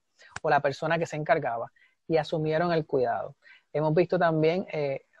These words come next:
hombres que han asumido el cuidado de familias, eh, per-, perdóname, de, de adultos mayores, eh, y hemos también visto co-, un aumento en los cónyuges que han tenido,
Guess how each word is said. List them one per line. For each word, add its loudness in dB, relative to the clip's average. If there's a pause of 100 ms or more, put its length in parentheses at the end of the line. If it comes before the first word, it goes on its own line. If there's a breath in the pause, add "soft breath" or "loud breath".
(160)
hombres 4
que 0
han 0
asumido -2
el -4
cuidado 4
de -2
familias, -6 (140)
eh, -10
per-, -4
perdóname, -6
de, -10
de -12
adultos -8
mayores, 0 (540)
eh, 0 (720)
y 10
hemos 6
también 6
visto 0
co-, -6
un -4
aumento -6
en -4
los -4
cónyuges 4
que -6
han -8
tenido, -2